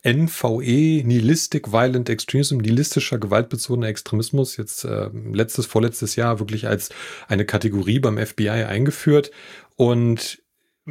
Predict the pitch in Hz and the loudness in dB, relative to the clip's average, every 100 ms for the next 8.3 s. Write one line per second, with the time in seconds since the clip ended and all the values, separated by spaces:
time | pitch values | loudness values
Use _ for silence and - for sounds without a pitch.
0 | 135 131 - 123 151 175 165 156 139 120 | -10 -8 2 4 6 6 4 4 0 0
1 | 143 - 135 135 - 127 147 147 143 135 | 0 2 2 2 4 4 6 4 2 -2
2 | 135 117 113 - 117 110 107 101 135 139 | -6 -6 -4 -2 -2 2 4 4 4 2
3 | 117 - 95 110 135 143 110 107 113 113 | 2 -4 0 2 2 2 -2 -4 -4 -2
4 | 113 127 120 110 104 110 - 95 98 104 | 2 2 2 0 -2 -6 -6 -4 -2 -2
5 | - 98 90 95 110 - 95 92 - - | -2 -2 2 2 0 -4 -4 -6 -10 -10
6 | 90 85 - 107 - 92 92 104 95 90 | -10 -10 -10 -12 -12 -6 -2 -2 -2 -6
7 | - 98 113 - 123 - 113 113 113 - | -4 -2 -2 0 -2 2 2 2 -2 -2
8 | 120 120 - | 0 0 -4